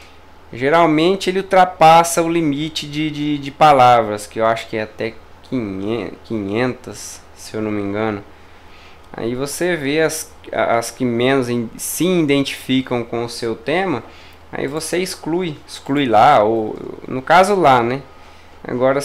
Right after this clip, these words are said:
é, ou aqui também, ó, você já pode excluir aqui também, ó. Faz a exclusão, copia e novamente, ó, aqui vai aparecer, ó, colar, porque eu tô clicando aqui, ó.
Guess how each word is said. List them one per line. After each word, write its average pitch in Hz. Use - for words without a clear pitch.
é, 127
ou 156
aqui 202
também, 160
ó, 117
você -
já 110
pode 113
excluir 135
aqui 156
também, 123
ó. 104
Faz 107
a 110
exclusão, 123
copia 165
e -
novamente, 131
ó, 107
aqui 113
vai 127
aparecer, 127
ó, 95
colar, 104
porque -
eu 107
tô 110
clicando 117
aqui, 117
ó. 92